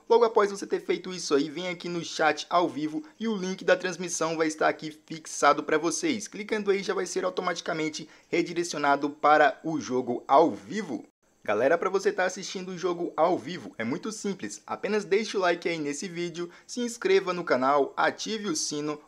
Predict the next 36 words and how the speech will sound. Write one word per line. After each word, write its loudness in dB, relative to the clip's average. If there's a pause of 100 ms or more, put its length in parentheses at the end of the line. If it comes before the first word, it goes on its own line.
Logo 6
após 4
você -8
ter -2
feito -4
isso -4
aí, 4
vem -6
aqui -8
no -4
chat 0
ao 2
vivo -6 (120)
e -4
o -2
link -6
da 6
transmissão -4
vai 2
estar 0
aqui -2 (160)
fixado 2
pra 2
vocês. -2
Clicando -4
aí, 0
já -2
vai -4
ser -4
automaticamente -4 (180)
redirecionado 0
para 4
o -2
jogo -2
ao 8
vivo. -8